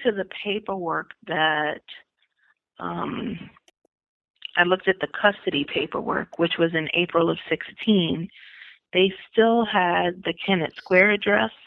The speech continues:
um, but my sister said she had moved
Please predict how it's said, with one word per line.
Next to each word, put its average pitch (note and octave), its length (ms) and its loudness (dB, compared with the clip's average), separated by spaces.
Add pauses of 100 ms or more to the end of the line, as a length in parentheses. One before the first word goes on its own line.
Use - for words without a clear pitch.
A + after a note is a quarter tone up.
(280)
um, F3 500 -4 (440)
but F3+ 240 2
my F3+ 240 -4
sister F3+ 360 -4
said F3 160 2 (200)
she F#3 280 -4
had F3+ 220 -4
moved F3 400 -2